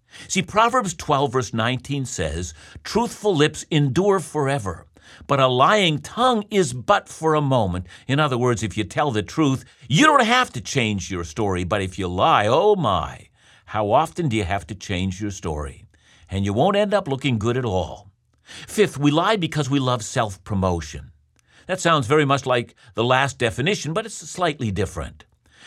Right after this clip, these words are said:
James three verse five says, "So also the tongue is a small member, yet it boasts of great things." Oh, we love to embellish our accomplishments and downplay our failures, and that's lying.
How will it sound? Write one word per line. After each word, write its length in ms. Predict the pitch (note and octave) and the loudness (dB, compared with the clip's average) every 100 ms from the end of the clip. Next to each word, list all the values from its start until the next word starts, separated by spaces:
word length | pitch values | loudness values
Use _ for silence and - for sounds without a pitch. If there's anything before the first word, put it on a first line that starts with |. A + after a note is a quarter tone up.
| - | -6
James 320 | B2 C#3+ C3 | 0 2 0
three 200 | - C#3+ | 0 0
verse 240 | A#2 A#2+ - | 2 0 0
five 360 | C3+ A#2 G#2 | 0 0 -2
says, 360 | F#2 G#2+ G2+ G2+ - | -2 -2 -2 -2 -12
"So 240 | - D3+ C#3 | -4 2 4
also 320 | D3+ D#3 C#3+ | 4 2 -2
the 140 | A#2+ | -2
tongue 340 | B2 - F#3+ C#3 | -4 -2 0 0
is 120 | G#2 | -2
a 60 | A#2+ | -4
small 380 | - C3 C3+ | -2 2 2
member, 460 | C3 F#3+ A#3 C#3+ D3+ - - | 4 0 2 2 2 -2 -4
yet 160 | C3 D3+ | 2 2
it 200 | D3+ A2+ | 0 2
boasts 380 | E3+ A#3+ A#3+ - | 2 2 0 -4
of 160 | F#3+ D#3 | -4 -2
great 400 | E3 F#3 A3 A3 | 0 0 0 -2
things." 460 | - C#3+ F2 D#2 C#3 | -2 -2 0 0 2
Oh, 200 | F#3+ E3 - | 2 0 -6
we 220 | C#3+ F#3 G3+ | 2 4 4
love 480 | F3 A#3+ C4 G3 E3 | 4 4 4 2 -2
to 160 | D3+ | 0
embellish 460 | B2 G#2 B2+ B2 G#2 - | 0 2 2 2 0 0
our 120 | A#2+ | 0
accomplishments 920 | A#2+ - G#3+ A#3 B2+ A2+ - G#2 A#2 - - | 0 0 2 2 -2 -6 -2 -2 -4 -10 -6
and 260 | B2 A#2+ G#2+ | -2 -2 0
downplay 680 | D#3 A3+ A3+ - F3+ F3+ D#3+ | 2 2 0 -2 0 2 2
our 180 | C3+ | 0
failures, 800 | B2+ - A#3+ A#3+ E3+ A2 A2+ A#2+ | 0 -2 2 4 4 2 0 -2
and 200 | G#2+ G2+ | -4 -8
that's 240 | F#2+ F#2 F#2+ | -6 -8 -8
lying. 600 | C3 G2+ E2+ D#2 C2+ | -4 -2 -4 -8 -12